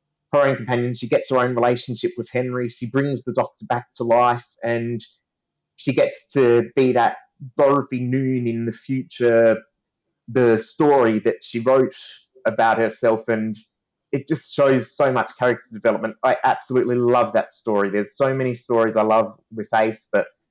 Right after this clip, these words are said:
that one is definitely the number one. But just to quickly mention a couple of my other favourites, I think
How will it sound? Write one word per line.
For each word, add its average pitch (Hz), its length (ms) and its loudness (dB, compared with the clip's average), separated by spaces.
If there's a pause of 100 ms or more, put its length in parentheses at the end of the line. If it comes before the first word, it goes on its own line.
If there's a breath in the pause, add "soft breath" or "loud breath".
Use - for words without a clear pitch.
(420)
that 120 240 0
one 120 140 0
is 104 120 -6
definitely 104 800 -4 (440)
the 120 180 0
number 110 340 0
one. 98 560 -2
But 107 200 0 (920)
just 147 200 -2
to 135 60 -2
quickly 165 380 -2
mention 123 320 -2
a 147 120 -2 (160)
couple 143 240 -2
of 127 100 -2
my 127 160 0
other 110 200 0
favourites, 120 600 0
I 113 80 2
think 117 320 -6